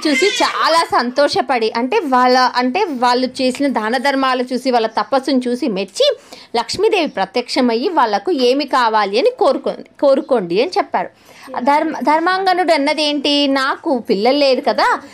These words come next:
మీరే నాకు పాపలాగా, మాకు బిడ్డలాగా పుట్టండి" అని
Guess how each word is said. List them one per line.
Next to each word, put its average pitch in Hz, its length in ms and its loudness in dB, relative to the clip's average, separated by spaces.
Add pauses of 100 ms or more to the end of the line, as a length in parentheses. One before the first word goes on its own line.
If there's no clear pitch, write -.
(140)
మీరే 359 300 2
నాకు 330 360 -2
పాపలాగా, 285 640 0 (160)
మాకు 262 400 -2
బిడ్డలాగా 277 540 0
పుట్టండి" 262 680 2 (220)
అని 381 140 -6